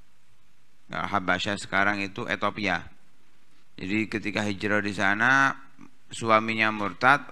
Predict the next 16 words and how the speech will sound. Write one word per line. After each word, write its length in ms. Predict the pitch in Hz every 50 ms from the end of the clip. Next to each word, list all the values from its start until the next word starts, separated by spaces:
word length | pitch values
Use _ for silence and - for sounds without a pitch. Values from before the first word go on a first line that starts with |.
| - -
otomatis 480 | 107 104 98 104 101 117 127 - -
infasakh. 640 | - 113 110 113 117 113 110 117 107 101 98 - - - - - - - - - -
Ketika 480 | 104 107 98 113 113 104 117 117 113 117
itu 480 | 113 110 95 - 143 156 160 160 156 - - - - - - - - - -
dinikahi 480 | 113 117 117 120 120 120 131 135 135 123 127
oleh 160 | 127 127 123
Nabi, 320 | 123 117 110 101 92 92 90
Nabi 320 | 104 110 110 107 143 139
di 160 | 113 120 113
Madinah. 420 | 117 113 101 120 113 101 90 87 87 - - - - - - - - - - - - - - - - - - - -
Nabi 240 | 92 98 98 104 127 123
di, 140 | 110 120 135 139 - - - - - - - -
di 120 | - 98 101
Madinah. 400 | 104 101 92 95 92 90 85 80 - - - - - - - - - - - - - - - -
Zai-, 400 | 95 101 110 110 110 110 - -
apa, 480 | 98 113 120 143 156 156 - - -